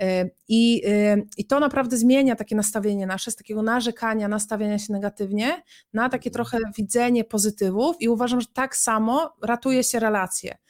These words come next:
Speaker 1: E, ja tak zaczęłam robić na przykład z ro-, z rodzicami moich podopiecznych, y, dzieci, które do mnie przychodzą, z którymi miałam trudny, taki, trudną relację. Zaczęłam szukać pozytywów,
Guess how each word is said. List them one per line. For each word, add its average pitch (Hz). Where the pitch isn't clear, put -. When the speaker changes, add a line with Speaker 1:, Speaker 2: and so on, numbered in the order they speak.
Speaker 1:
E, 196
ja 240
tak 226
zaczęłam 226
robić 220
na 220
przykład 208
z -
ro-, 214
z 196
rodzicami 220
moich 202
podopiecznych, 208
y, -
dzieci, 196
które 202
do 196
mnie 208
przychodzą, 226
z -
którymi 339
miałam 311
trudny, 233
taki, -
trudną 208
relację. 175
Zaczęłam 277
szukać 254
pozytywów, 208